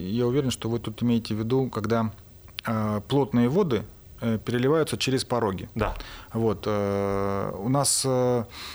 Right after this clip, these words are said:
Speaker 1: скажем, есть Гибралтарский порог, порог в Бабель-Мандебском проливе. То есть,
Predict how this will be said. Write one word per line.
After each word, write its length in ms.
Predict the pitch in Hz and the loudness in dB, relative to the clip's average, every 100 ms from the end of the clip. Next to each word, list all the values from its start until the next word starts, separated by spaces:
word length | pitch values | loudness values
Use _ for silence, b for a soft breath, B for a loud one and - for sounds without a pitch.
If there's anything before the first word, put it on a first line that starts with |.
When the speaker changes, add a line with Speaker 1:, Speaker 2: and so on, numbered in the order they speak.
| B | B
Speaker 1:
скажем, 400 | - 127 117 120 | -4 0 2 4
есть 220 | 120 107 | 4 4
Гибралтарский 640 | 113 113 107 165 180 - 170 | 2 2 2 2 0 -2 0
порог, 480 | 151 151 147 - - | 2 2 2 -2 -4
порог 320 | 123 127 107 | 0 2 0
в 60 | 110 | 0
Бабель-Мандебском 880 | 117 117 113 110 110 113 - - 143 | 2 2 4 4 4 2 0 -2 0
проливе. 380 | 135 131 123 113 B B B | 2 2 2 0 B B B
То 80 | 131 | -4
есть, 200 | - | -2